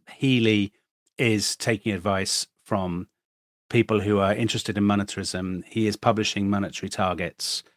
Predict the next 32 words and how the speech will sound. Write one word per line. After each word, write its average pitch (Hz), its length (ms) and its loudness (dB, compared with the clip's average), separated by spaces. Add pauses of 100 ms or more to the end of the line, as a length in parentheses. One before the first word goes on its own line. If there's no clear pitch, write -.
(120)
He 117 200 2
is 98 100 0
cutting 120 400 2
spending 95 720 -2
after 120 320 4
nineteen 107 280 -2
seventy-four, 101 520 -4
when 95 120 -4
he 95 80 -6
turned 107 260 -2
on 95 100 -4
the 90 80 -6
taps - 320 -2
to 98 80 -8
win 92 100 -4
the 92 100 -4
election. 101 480 -2 (260)
He 117 60 0
then 110 160 6
turns 101 260 -4
them 110 120 -2
off 117 140 -4
again. 101 380 -2
But 175 140 8
also 202 240 10
Healey's 156 300 10
instinct 143 380 6
actually 127 280 0
is - 80 -2
one 143 120 2
of 120 60 -2
the, 117 400 4